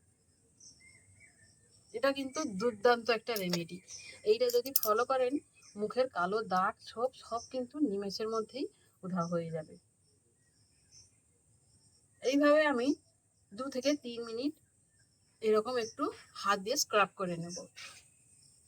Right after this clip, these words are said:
তিন থেকে চার মিনিট এইভাবে হাত দিয়ে স্ক্রাব করে নিয়েছি। এবারে এটাকে আমি পরিষ্কার করে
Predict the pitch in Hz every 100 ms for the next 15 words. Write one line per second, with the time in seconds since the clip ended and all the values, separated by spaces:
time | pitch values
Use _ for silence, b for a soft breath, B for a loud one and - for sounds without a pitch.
0 | _ _ _ _ _ _ - 269 269 277
1 | 269 220 226 254 277 233 240 240 247 -
2 | 208 202 240 302 - - 220 - 254 254
3 | 254 254 233 - 339 B B B - 214
4 | 240 285 254 226 254 233 277 320 208 -
5 | 226 220 226